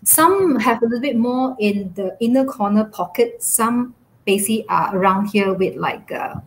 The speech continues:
vein kind of thing, all that. So again, if you want to make it very, uh, fast and natural looking, again, look at where the dark circle is and then hit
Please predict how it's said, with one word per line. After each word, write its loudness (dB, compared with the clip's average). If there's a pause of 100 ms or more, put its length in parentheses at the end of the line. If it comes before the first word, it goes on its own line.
vein 6
kind 0
of -6
thing, -8
all -6
that. -12 (300)
So 2
again, 2
if 2
you -4
want -4
to -2
make -2
it -8
very, -2 (140)
uh, -6
fast 4
and -2
natural 0
looking, -2 (180)
again, 4 (360)
look -2
at 0
where 2
the -2
dark 0
circle -2
is -2
and -4
then -6 (200)
hit -4